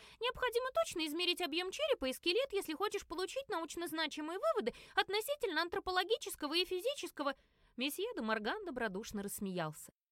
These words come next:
«Ничего страшного, Петишу. Если тебе наскучат папины раскопки, ты всегда можешь приехать ко мне.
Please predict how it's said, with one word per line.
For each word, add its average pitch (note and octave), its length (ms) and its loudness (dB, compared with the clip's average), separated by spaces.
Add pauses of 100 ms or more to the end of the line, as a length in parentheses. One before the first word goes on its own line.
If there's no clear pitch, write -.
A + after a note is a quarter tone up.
(140)
«Ничего D4+ 560 -2
страшного, C4 760 2
Петишу. A#3+ 720 -6 (280)
Если A3+ 440 4
тебе A3 320 0
наскучат G#3 680 -4
папины G3+ 460 -2
раскопки, G#3+ 680 -2
ты C#4+ 160 -4
всегда C4+ 440 -4
можешь E4+ 380 -10
приехать A3+ 540 0
ко E3+ 140 0
мне. E3+ 340 -4